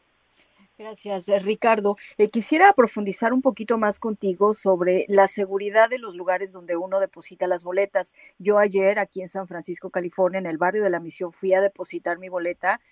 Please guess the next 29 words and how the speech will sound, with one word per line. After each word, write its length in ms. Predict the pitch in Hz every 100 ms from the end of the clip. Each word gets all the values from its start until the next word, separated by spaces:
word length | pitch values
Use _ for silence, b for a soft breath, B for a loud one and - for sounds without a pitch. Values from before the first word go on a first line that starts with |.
| _ -
y, 140 | 185
pues, 240 | 180 175 180
el 80 |
buzón 320 | 180 180 220 240
está 440 | 220 - 190 202
a 160 | - 175
pie 200 | 185 175
de 120 | 180
calle, 420 | 208 208 175 156
¿no? 160 | 165 185
Afuera 420 | 175 180 170 175
de, 400 | 165 156 147 -
de 100 | 160
un 140 | 151 160
City 260 | - 170
College. 460 | - 196 190 160 - b b -
Explícanos 680 | 233 - 294 311 302 302 -
para 220 | 196 170
quienes 300 | 175 175 165
nos 120 | 165
está 200 | 160 -
escuchando 400 | 196 220 202 202
en 80 | 196
este 160 | 180 202
momento 340 | 165 165 190
y 40 |
se 80 | 175
está 180 | 147 160
preguntando, 640 | 180 170 156 165 170 160